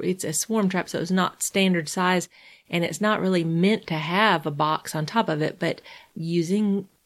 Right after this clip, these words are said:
a box cutter and some insulation,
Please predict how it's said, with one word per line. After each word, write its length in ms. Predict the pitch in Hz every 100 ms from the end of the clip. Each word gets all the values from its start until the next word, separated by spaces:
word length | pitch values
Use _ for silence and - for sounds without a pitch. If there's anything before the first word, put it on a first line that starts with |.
| _ 156
a 40 |
box 360 | 170 180 - -
cutter 460 | - 185 208 233 _
and 240 | 175 156 147
some 160 | 160
insulation, 680 | 170 165 165 156 175 247 277